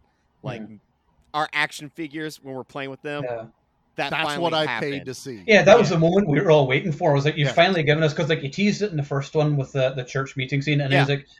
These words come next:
Speaker 2: "Okay, that's cool, but, you know, I kinda wish we got to see them, you know, kick some ass," and then you get to see everything. Like, Expendables Two delivers on the promise created by the first movie,
Speaker 3: It,
Speaker 2: really.
Speaker 3: it, it does.
Speaker 1: Yeah.
Speaker 3: And you get that awesome firing sequence with them, and then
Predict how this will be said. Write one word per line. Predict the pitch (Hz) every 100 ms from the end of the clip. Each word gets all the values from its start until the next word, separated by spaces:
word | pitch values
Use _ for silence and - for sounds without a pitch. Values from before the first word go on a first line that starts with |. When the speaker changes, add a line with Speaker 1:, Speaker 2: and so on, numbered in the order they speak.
| -
Speaker 2:
"Okay, | 151 156
that's | 165 175
cool, | - 143 143 - _ _ _ 151 143
but, | 147 147
you | 143
know, |
I | 139
kinda | 143 143
wish | 139 139 147
we |
got | 143 139
to |
see | - 143
them, | 135 131 131
you |
know, | 127 120
kick | 139 139
some | 139
ass," | 127 139
and | - 139
then | 139
you |
get | 135 139 -
to |
see | 135 139 127 135
everything. | 127 139 143 135
Like, | 127 -
Expendables | 143 - 165 160 143
Two | - 139 135
delivers | 131 135 131 135
on | 123
the | 117
promise | - 120 135 143
created | - 139 127
by | 117
the |
first | - 135 143 151
movie, | 139
Speaker 3:
It, | 147
Speaker 2:
really. | 117 - 135
Speaker 3:
it, | 127
it | 135
does. | 151
Speaker 1:
Yeah. | 139
Speaker 3:
And | 160
you | 165 175
get | 190 220
that | 180 139 131
awesome | 127 147 - 147 127 117
firing | - _ 143 147 151 147 123 113
sequence | 131 117 113
with | 120 -
them, | 117 120
and | 135 131
then | 147 147